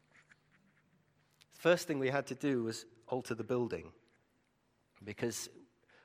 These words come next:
although it had served purpose for many, many years, it was now restricting what we could do.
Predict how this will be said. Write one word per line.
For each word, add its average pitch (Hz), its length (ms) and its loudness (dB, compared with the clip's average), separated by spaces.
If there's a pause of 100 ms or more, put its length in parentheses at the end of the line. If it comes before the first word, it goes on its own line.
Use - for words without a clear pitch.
although 135 300 4
it 120 80 0
had 120 120 -4
served 135 440 4
purpose 123 320 0
for 120 100 -8
many, 113 260 -2
many 104 220 -4
years, 104 480 -2 (120)
it - 160 -10
was 107 200 -10
now 113 340 -2
restricting 101 640 -10
what 98 160 -8
we 98 140 -10
could - 180 -20
do. 90 220 -12